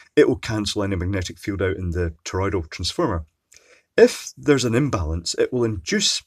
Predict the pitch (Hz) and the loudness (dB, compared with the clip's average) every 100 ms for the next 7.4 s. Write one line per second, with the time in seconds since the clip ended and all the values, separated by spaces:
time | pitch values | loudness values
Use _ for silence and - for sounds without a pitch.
0 | - 113 110 123 117 - - 117 107 147 | -6 -4 -2 -2 -2 -6 -4 0 0 0
1 | 175 120 - 92 90 - 90 - 92 87 | -2 -2 -2 -2 -4 -6 -8 -4 -4 -4
2 | - - - 131 117 - 339 - 107 - | -8 -10 -2 -2 -2 2 0 2 -6 -4
3 | 95 98 - 98 - - 165 165 - 95 | -4 -4 -4 -6 -6 -4 -4 -4 -6 -6
4 | 87 82 - 104 87 151 92 73 76 - | -6 -8 -6 -4 -4 -4 -4 -6 -6 -6
5 | 87 113 _ _ _ - _ _ 127 127 | -6 -6 _ _ _ -20 _ _ -2 0
6 | 127 120 - - 143 135 107 101 135 190 | 0 -2 -2 0 2 0 0 -2 -2 -2
7 | 139 87 80 78 | -4 -2 -4 -6